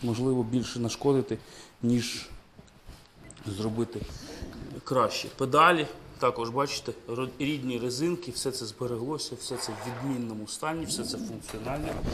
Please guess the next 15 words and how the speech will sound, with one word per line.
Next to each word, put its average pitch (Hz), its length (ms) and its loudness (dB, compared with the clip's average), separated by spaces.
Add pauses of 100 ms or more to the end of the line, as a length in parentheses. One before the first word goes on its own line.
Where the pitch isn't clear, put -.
(340)
Він 151 180 4
просто-напросто 127 880 0
для 117 180 0
п'ятдесят 131 540 2
першого 123 420 0
року, 147 280 2
він 127 160 2
фантастично 131 800 0
виглядає. 110 500 -4 (560)
Ви 120 220 4 (220)
з - 20 -8
цим 107 380 2
згодні, 123 460 2 (1200)
я 123 120 4
вважаю. 120 480 0